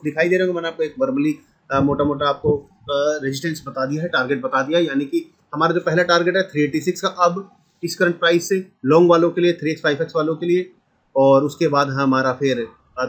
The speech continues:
थ्री नाइंटी, फिर हमारा फ़ोर हंड्रेड, और फ़ोर हंड्रेड के बाद फ़ोर hundred ten, four hundred twenty dollar तक हम इसमें, अ, targets रखने वाले हैं। और हमारा stop loss रहेगा थ्री सेवेंटी टू का, फ़ाइव एक्स लेवरेज के साथ, फ़ाइव percent fund के साथ।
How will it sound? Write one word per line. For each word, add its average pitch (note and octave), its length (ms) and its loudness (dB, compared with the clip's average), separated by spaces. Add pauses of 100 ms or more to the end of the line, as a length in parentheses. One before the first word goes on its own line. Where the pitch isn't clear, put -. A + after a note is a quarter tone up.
(320)
थ्री D#3+ 120 2
नाइंटी, E3 640 0
फिर C#3+ 320 0 (260)
हमारा B2+ 200 -4
फ़ोर E3 260 0
हंड्रेड, F#3 440 2 (400)
और C3+ 80 -2
फ़ोर E3 220 0
हंड्रेड D3 280 0
के C#3+ 80 0
बाद C3 180 2
फ़ोर C#3 360 -6
hundred B2+ 200 -2
ten, F3 340 0
four C#3 220 -8
hundred D3+ 240 -2
twenty C3 340 -4
dollar B2 240 -4
तक B2 240 -10
हम C3+ 160 -6
इसमें, F3 340 -4 (360)
अ, B2 120 -4
targets B2 540 -4
रखने C3+ 220 -2
वाले B2 200 -2
हैं। C3 80 -4
और D3 60 0
हमारा C#3+ 220 0
stop C#3+ 300 -2
loss D3+ 200 -2
रहेगा C#3+ 220 -2
थ्री D#3+ 320 -6
सेवेंटी B2 500 -6
टू D3 240 -4
का, A#2+ 160 -6
फ़ाइव - 520 -4
एक्स E3 140 -6
लेवरेज D3 280 -2
के E3 80 -6
साथ, F3+ 140 -2
फ़ाइव C#3+ 400 -6
percent D3 280 -6
fund C3 220 -2
के C#3 80 -8
साथ। - 360 -10